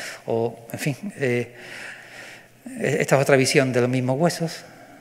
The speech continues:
esta es otra visión de la superficie articular, se ve aquí la, la, las líneas de fisura y la, la deformación total de,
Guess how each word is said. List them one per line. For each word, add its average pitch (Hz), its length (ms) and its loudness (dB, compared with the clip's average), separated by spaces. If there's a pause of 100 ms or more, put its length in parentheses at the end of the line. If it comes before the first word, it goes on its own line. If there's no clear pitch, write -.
(640)
esta - 220 -2
es 123 60 0
otra 139 140 4
visión 139 340 2
de 127 120 4
la 120 320 4
superficie 143 580 0
articular, 151 440 2 (680)
se - 140 -10
ve 120 280 -4
aquí 113 220 -8
la, 127 180 0
la, 131 160 -4 (140)
las 117 140 -6
líneas 123 220 -2
de 120 80 -4
fisura 143 580 -6 (600)
y 120 280 -4 (100)
la, 120 300 -6
la 127 120 -2
deformación 120 560 -2
total 123 380 2
de, 117 360 -4